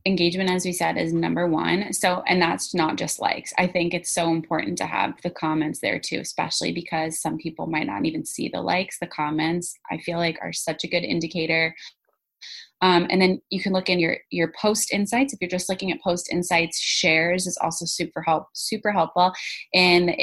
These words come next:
the algorithm really counts shares. So, um, or sorry, shares and saves. I meant to say saves. <laughs> Um, and those are great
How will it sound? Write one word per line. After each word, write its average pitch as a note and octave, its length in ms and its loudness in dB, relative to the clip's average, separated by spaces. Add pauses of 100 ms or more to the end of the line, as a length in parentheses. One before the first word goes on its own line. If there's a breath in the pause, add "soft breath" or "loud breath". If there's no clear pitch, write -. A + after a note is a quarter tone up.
(140)
the F#3+ 140 4
algorithm F#3 720 4 (300)
really F#3 520 2
counts E3 680 0
shares. - 800 -2
So, E3 680 4 (340)
um, D#3+ 320 0
or F#3+ 140 6
sorry, F3 280 2
shares G#3 320 2
and F#3 140 0
saves. - 480 -2
I G3 40 -2
meant - 280 -2
to - 60 -10
say - 220 -6
saves. - 440 -14 (600 loud breath)
<laughs> C4+ 300 8 (340 loud breath)
Um, F3 360 6 (160)
and F#3 380 4 (260)
those G3+ 260 2
are A#3 140 -2
great F#3+ 640 0